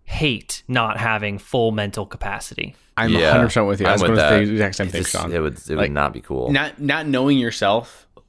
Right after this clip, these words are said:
Speaker 1: Like,
Speaker 2: or, like
Speaker 1: just, just take me out before that happens because it's not worth it.
Speaker 3: <laughs>
Speaker 2: That's honestly why I said, like,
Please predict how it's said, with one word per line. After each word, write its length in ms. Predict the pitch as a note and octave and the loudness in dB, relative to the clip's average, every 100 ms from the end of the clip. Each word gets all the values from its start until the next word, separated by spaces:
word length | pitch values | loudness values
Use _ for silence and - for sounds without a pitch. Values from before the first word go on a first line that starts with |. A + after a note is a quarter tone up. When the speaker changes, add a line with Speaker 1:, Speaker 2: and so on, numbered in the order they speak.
| - | -4
Speaker 1:
Like, 260 | C3 A#2+ G#2 | 0 0 0
Speaker 2:
or, 20 | |
like 80 | G2 | -2
Speaker 1:
just, 300 | B2+ - B2 | -2 -6 -4
just 260 | C3 - | -4 0
take 300 | - E3 E3 | 0 2 0
me 140 | C#3+ B2 | 0 0
out 200 | A2 G#2 | 0 0
before 340 | A2 B2+ A2+ | -4 -2 -2
that 180 | G#2 G2+ | -2 -4
happens 440 | G#2 G#2 G#2+ G2+ | -4 -6 -6 -10
because 360 | - A#2 A2+ G#2 | -8 -6 -4 -4
it's 120 | G2+ | -4
not 220 | A#2+ A2 | -2 -2
worth 240 | G#2 G#2 - | -2 -8 -10
it. 140 | - | -10
Speaker 3:
<laughs> 300 | E2 D#2 - | -8 -6 -4
Speaker 2:
That's 160 | C3 D3 | -2 2
honestly 280 | F#3+ E3+ F#3+ | 2 2 2
why 160 | C3 | 4
I 40 | B2+ | 2
said, 200 | C#3+ C3 | 2 0
like, 240 | A#2 - | 0 -2